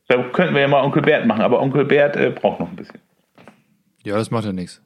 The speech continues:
Speaker 2: Den locken wir mit Whisky und Zigarre, das geht das schon.
Speaker 1: <laughs> Mit Whisky und Zigarre. Aber eine kurze, ne? Nicht so eine lange.
Speaker 2: Ich find die lange ja eigentlich ganz geil, wenn man ein bisschen Zeit hat.
Speaker 1: Ja, aber, ja, aber du rauchst ja nicht bis zum Schluss. Du rauchst so bis zur Mitte und dann ist gut.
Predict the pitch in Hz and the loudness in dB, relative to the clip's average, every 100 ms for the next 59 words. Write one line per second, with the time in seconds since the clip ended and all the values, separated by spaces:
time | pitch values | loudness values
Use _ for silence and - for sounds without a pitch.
0 | _ - 107 104 113 135 110 110 104 113 | _ -8 -4 -2 -2 -2 -4 -4 -4 -6
1 | - 113 101 104 107 98 90 90 - 131 | -6 -6 -6 -6 -6 -4 -8 -12 -14 -8
2 | 98 92 - 90 131 - 175 - 160 170 | -4 -4 -6 -8 -8 -4 -4 0 2 2
3 | - 170 165 147 127 156 - 147 147 123 | 2 2 2 2 0 -2 -2 -2 0 0
4 | 98 87 - - - 135 - - 131 101 | 0 -2 -8 -6 -2 0 0 2 2 2
5 | - 95 160 - 143 139 135 113 92 85 | -2 0 0 -2 -8 -6 -4 -4 -4 -6
6 | _ _ _ _ _ _ _ _ _ _ | _ _ _ _ _ _ _ _ _ _
7 | - 113 - 160 135 113 175 226 214 190 | -12 -10 -2 0 2 2 2 2 0 0
8 | 185 - 247 143 113 110 - 113 - 95 | -2 -2 -2 0 -2 -2 -6 -6 -6 -6
9 | 117 208 202 185 160 160 139 214 196 160 | -2 -2 -2 -2 -4 -2 2 2 2 2
10 | 160 151 165 - 196 180 175 175 180 202 | 2 2 0 0 0 2 0 -2 -4 -4
11 | - 165 - - - - - 147 - 151 | 0 0 0 -4 -4 -2 -2 -2 -6 -6
12 | 156 160 175 170 165 156 151 - 90 | -2 0 2 2 2 0 -4 -6 -6